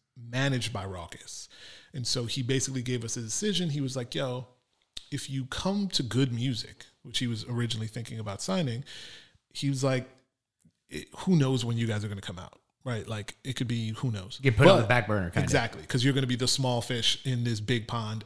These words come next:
Speaker 1: and all of Kanye's boys are already gonna have precedence over you. Or I do the reverse deal that I just did with Sarah, with you over at Rawkus, and you're gonna be a priority. And so, yeah, so that,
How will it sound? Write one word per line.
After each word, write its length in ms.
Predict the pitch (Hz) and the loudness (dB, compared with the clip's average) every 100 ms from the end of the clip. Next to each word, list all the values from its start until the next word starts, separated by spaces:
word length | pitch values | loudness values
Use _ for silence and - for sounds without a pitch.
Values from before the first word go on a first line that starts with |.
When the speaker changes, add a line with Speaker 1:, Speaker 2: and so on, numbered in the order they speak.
| - | -2
Speaker 1:
and 260 | 127 117 - - | -2 -2 -4 -4
all 260 | 123 120 | 0 0
of 80 | 117 | -2
Kanye's 380 | - 120 110 110 | -2 -4 -4 -4
boys 320 | 117 117 110 | -2 -2 -2
are 60 | 113 | -4
already 400 | 113 110 110 107 - 117 | -4 -6 -8 -10 -14 -8
gonna 280 | 120 113 | -4 -2
have 320 | 107 113 107 - | 0 0 -2 -2
precedence 440 | 123 113 104 107 | -4 -4 -6 -8
over 160 | 117 113 | -8 -8
you. 160 | 95 - - - - | -14 -16 -14 -16 -4
Or 440 | 254 277 175 120 123 - - 131 | 2 6 6 4 -2 -12 -12 -6
I 60 | |
do 180 | 120 156 | 0 2
the 120 | 135 | 2
reverse 420 | 123 113 156 131 | 0 0 -2 -2
deal 360 | 123 143 139 117 | -2 0 0 0
that 120 | 120 | -4
I 80 | 117 | -4
just 240 | 113 113 113 | -4 -6 -4
did 300 | 110 107 110 | -6 -4 -4
with 260 | 104 - - | -6 -6 -6
Sarah, 640 | - 147 135 120 110 113 - _ - | 0 2 2 0 -4 -8 -12 _ -12
with 120 | - | 0
you 160 | 151 131 | 4 4
over 220 | 117 113 | 4 -2
at 80 | 104 | -2
Rawkus, 560 | 139 202 - 113 107 - | 2 2 2 -2 -4 -4
and 100 | 127 | -2
you're 80 | 120 | 0
gonna 120 | 117 113 | 0 -2
be 120 | 110 | -2
a 40 | |
priority. 420 | 104 117 120 - - _ _ _ _ _ _ _ _ _ _ - | -4 -6 -6 -12 -20 _ _ _ _ _ _ _ _ _ _ -6
And 100 | 131 | 0
so, 380 | - 123 117 113 | 4 4 2 -2
yeah, 160 | 139 120 - - | -2 -4 -6 -6
so 180 | - | 0
that, 340 | 113 135 135 | 4 4 4